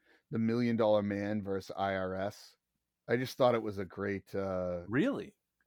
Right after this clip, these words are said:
Speaker 1: I mean, you know, maybe the, the, the feud wasn't the best, but, like, the concept <laughs> behind it was always really good, you know?
Speaker 2: How come I don't remember this at all?
Speaker 1: 'Cause it wasn't really popular.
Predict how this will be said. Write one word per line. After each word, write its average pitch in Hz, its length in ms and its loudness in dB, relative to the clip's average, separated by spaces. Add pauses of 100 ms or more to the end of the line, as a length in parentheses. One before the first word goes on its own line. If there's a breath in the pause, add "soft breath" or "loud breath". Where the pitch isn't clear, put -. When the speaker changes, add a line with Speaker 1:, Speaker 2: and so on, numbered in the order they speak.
(360 soft breath)
Speaker 1:
I 175 100 8
mean, 190 360 2 (280)
you 170 140 0
know, 135 160 4
maybe 180 360 -2
the, 123 420 -2 (540)
the, 95 380 -2
the 104 80 -16
feud 117 460 -2
wasn't 135 360 -2
the 135 80 0
best, 135 360 -2 (120)
but, - 120 -4
like, 104 220 2 (120)
the 104 180 -6 (120)
concept 120 580 -4
<laughs> - 0 -
behind 143 440 0
it 156 180 2 (500 soft breath)
was 147 520 0 (260)
always 143 360 2
really 156 240 0
good, 165 300 0 (380)
you 135 160 0
know? 131 320 2 (200)
Speaker 2:
How 131 120 -2
come 233 140 -2
I 233 60 4
don't 226 120 2
remember 147 340 2
this 95 240 -6
at 98 80 -8
all? 107 280 -6 (640)
Speaker 1:
'Cause 170 160 4
it 180 120 4
wasn't 160 380 4
really 127 280 4
popular. 113 640 -2